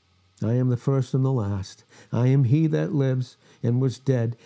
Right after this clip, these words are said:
And behold, I am alive forevermore." And alive forevermore is your life.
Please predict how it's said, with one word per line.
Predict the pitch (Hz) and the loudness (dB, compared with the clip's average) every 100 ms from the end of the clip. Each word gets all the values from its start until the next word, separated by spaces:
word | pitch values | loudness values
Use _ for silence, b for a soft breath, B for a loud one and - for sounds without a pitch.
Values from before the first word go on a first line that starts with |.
| - | -4
And | 117 | 0
behold, | 117 131 131 117 | 2 2 2 0
I | 123 147 | 0 0
am | 131 | 0
alive | 104 95 113 123 123 131 - _ _ _ | -2 -4 -2 -2 -2 -4 -8 _ _ _
forevermore." | 95 98 110 117 110 101 90 92 b b _ | -12 -6 -4 -4 -4 -4 -8 -12 b b _
And | 113 113 | -6 -4
alive | 110 131 151 | -2 0 0
forevermore | 143 135 151 143 139 139 139 | 0 0 0 0 0 0 0
is | 117 | 0
your | 127 | -2
life. | 107 87 85 - | -2 -6 -12 -18